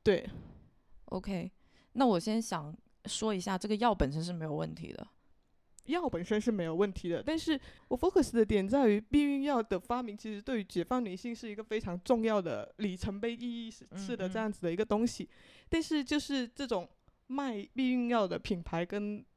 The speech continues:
Speaker 1: 就是替避孕药品牌去打广告的这种广告商，他们对避孕药是不是有什么误解？我觉得。
Speaker 2: 对啊，所以我为什么想去这个产-，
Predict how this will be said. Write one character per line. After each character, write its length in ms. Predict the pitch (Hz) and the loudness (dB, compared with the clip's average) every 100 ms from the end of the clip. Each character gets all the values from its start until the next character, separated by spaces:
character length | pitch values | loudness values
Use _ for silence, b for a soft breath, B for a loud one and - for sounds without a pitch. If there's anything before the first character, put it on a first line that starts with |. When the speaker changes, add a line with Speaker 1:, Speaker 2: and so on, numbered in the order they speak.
| _ _ | _ _
Speaker 1:
就 140 | - 233 | -4 -4
是 280 | 226 214 - | -2 -4 -4
替 400 | - - 262 226 | -4 -2 0 0
避 300 | 202 - 226 | -2 -2 0
孕 160 | 226 220 | 0 0
药 240 | 220 208 - - | 0 0 -4 -4
品 120 | - 185 | -2 -2
牌 160 | 175 | -4
去 120 | 185 | -6
打 160 | 254 165 | -4 -2
广 200 | - 170 | -2 -6
告 200 | 165 214 | -4 -4
的 100 | 190 | 0
这 80 | 226 | 0
种 120 | 196 | 0
广 120 | 185 | -2
告 180 | 165 208 | -2 -2
商， 220 | 208 202 202 B B - | -2 -6 -8 B B -4
他 200 | 294 320 | -2 2
们 200 | 247 170 - | 2 0 -6
对 160 | - 294 - - | -4 -4 -6 -6
避 140 | 302 | -4
孕 120 | 294 | -2
药 160 | 285 277 | -2 -2
是 100 | 277 | -2
不 80 | 240 | -2
是 140 | - | 2
有 100 | 226 | 2
什 100 | 240 | 2
么 100 | 180 | -2
误 200 | 220 - | -6 -8
解？ 200 | - 185 | -4 -2
我 80 | 170 | 2
觉 260 | 208 226 196 | 4 6 6
得。 180 | 233 B B B B - - - | 4 B B B B -20 -20 -2
Speaker 2:
对 100 | 320 | 0
啊， 60 | 254 | 2
所 160 | - | 2
以 80 | 294 | 2
我 180 | 220 175 | 4 4
为 100 | 220 | 4
什 120 | 269 | 2
么 60 | 226 | 0
想 140 | 233 | -2
去 160 | 175 247 | -2 -4
这 80 | 240 | -2
个 80 | |
产-， 300 | 214 - 165 | -2 -2 -4